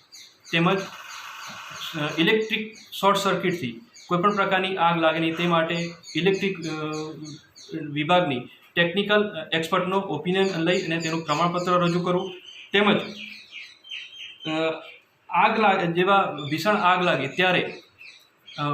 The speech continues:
માનહાનિ, જાન-, જાનહાનિ, પશુ જાનહાનિ કે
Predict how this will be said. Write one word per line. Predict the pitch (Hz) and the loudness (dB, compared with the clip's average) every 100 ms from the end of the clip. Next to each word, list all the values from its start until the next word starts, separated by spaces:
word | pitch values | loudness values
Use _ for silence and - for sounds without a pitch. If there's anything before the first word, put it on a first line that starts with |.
| 143 143 - - - - - 143 | -4 -8 -18 -20 -20 -20 -14 -2
માનહાનિ, | 151 190 202 208 202 202 | 2 4 4 4 2 -2
જાન-, | 156 156 143 175 190 | -4 -4 2 2 2
જાનહાનિ, | 170 190 202 202 208 208 - - - - 180 | 2 4 4 2 0 -4 -10 -16 -16 -6 0
પશુ | 175 233 | 2 4
જાનહાનિ | 214 214 214 214 | 4 6 4 2
કે | 214 202 202 | 2 4 4